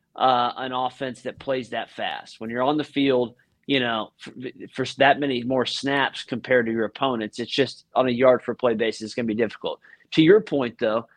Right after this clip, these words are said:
you're right. They, they just, they improved in several spots a year ago. They were terrible in year one with Tim Banks on third down. They were awful, uh, in the red zone. They were terrible in the red zone.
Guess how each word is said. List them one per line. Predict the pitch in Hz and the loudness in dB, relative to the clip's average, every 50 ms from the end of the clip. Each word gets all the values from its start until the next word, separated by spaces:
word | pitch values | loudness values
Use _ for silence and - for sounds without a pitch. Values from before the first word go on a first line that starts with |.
| _ _ _ _ _ _ | _ _ _ _ _ _
you're | 147 160 170 | 4 6 8
right. | 190 196 139 - - | 8 8 6 4 0
They, | - 147 156 160 170 - 131 | -4 -4 -4 -4 -8 -10 -8
they | 131 160 | -6 -4
just, | 160 160 190 175 - _ _ - | -2 -2 -4 -4 -6 _ _ -6
they | 131 156 190 233 | 0 2 4 4
improved | 254 233 - - - 180 226 269 220 190 | 2 0 -2 -2 -2 -2 -2 0 -2 -4
in | 160 | -6
several | 139 - 185 180 185 170 | -2 -2 -2 0 0 -2
spots | - - - 185 226 233 - | -4 -2 -2 -2 -2 -2 -4
a | - 123 | -8 -8
year | 117 117 117 110 | -6 -6 -6 -6
ago. | 110 101 101 95 | -6 -6 -6 -6
They | 117 143 | -4 -4
were | 139 - _ - - _ | -6 -6 _ -14 -4 _
terrible | 175 185 214 226 220 175 139 135 120 117 | 4 6 6 6 6 4 4 0 -2 -2
in | 113 110 | -4 -6
year | 113 120 123 120 | -4 -4 -4 -4
one | 110 110 113 117 110 110 107 101 - _ _ _ _ - | -4 -6 -6 -6 -6 -6 -8 -10 -14 _ _ _ _ 0
with | 143 143 | 0 0
Tim | - - 151 143 | 0 0 0 0
Banks | 131 135 127 120 113 - | 2 2 0 0 -2 -4
on | 123 117 110 101 | -4 -6 -4 -4
third | - 117 110 107 107 | -2 0 0 0 -2
down. | 98 98 95 90 92 | -2 -4 -6 -4 -4
They | 107 110 | -2 0
were | 113 123 - - | 0 0 -2 -2
awful, | - - 156 175 190 185 - - 156 131 104 - _ _ _ - - | 0 4 6 6 6 4 2 0 0 0 0 -2 _ _ _ -8 0
uh, | - - 143 135 131 131 - | 4 4 6 6 4 2 0
in | 151 156 147 | -4 -4 -4
the | 139 127 | -2 -2
red | 117 123 131 156 175 156 | -2 0 0 0 -2 -4
zone. | 127 120 107 98 95 | -8 -12 -12 -12 -12
They | 101 101 | -12 -12
were | 101 | -12
terrible | 104 - - 156 151 180 185 156 127 | -14 -8 -2 0 0 0 0 -2 -4
in | 113 | -6
the | 101 104 | -6 -8
red | 107 98 98 92 | -8 -8 -10 -10
zone. | - 101 90 | -10 -10 -10